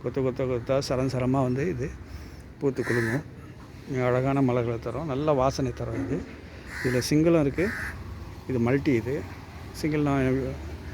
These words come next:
என்னுடைய டெரஸ் கார்டன்ல வச்சிருக்கேன், மாடியில. கீழ் தளத்துலேருந்து வளர்ந்து மேலே வரைக்கும் இருக்கு இது.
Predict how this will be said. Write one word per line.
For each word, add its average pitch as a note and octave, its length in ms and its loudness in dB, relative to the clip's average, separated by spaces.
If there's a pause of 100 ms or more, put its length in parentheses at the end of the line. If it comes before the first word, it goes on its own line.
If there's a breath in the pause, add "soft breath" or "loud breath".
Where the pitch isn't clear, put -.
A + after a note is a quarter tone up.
(300 loud breath)
என்னுடைய C3+ 420 6
டெரஸ் C#3+ 360 2
கார்டன்ல - 20 2
வச்சிருக்கேன், A#2 680 0
மாடியில. A#2+ 340 0 (840 loud breath)
கீழ் E3+ 220 8
தளத்துலேருந்து C#3+ 320 4
வளர்ந்து C#3 340 4
மேலே C3+ 220 4
வரைக்கும் B2+ 280 2
இருக்கு G2 260 -2
இது. A2+ 160 0